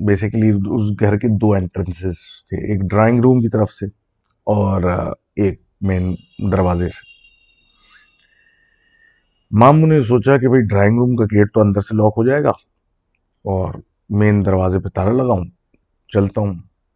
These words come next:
تو جب یہ ڈرائنگ روم کے اندر گھسے اور دروازہ بند کر کے جیسے ہی مڑے تو جس کو باقاعدہ کہتے ہیں کہ لنگڑی دے کے کسی نے گرا دیا۔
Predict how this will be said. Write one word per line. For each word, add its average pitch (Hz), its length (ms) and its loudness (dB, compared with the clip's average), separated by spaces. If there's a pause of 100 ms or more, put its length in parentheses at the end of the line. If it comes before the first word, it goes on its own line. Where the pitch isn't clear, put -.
(120)
تو 104 60 -4
جب 110 260 2
یہ 120 120 4
ڈرائنگ 107 420 0
روم 131 320 0
کے - 220 -4
اندر 110 260 0
گھسے 98 380 -2 (1400)
اور 104 140 -2
دروازہ 101 420 2
بند 107 280 0
کر 104 180 0
کے 101 500 2
جیسے 98 280 -4
ہی 110 40 -2
مڑے 104 340 0
تو 113 200 -2 (300)
جس 92 180 -6
کو - 140 -8
باقاعدہ 104 420 0
کہتے 98 280 -4
ہیں 117 60 -2
کہ 107 80 -2
لنگڑی 104 400 0
دے 104 180 2
کے 104 320 -4
کسی 110 200 -4
نے 117 100 -2 (100)
گرا 95 180 -2
دیا۔ 90 260 -4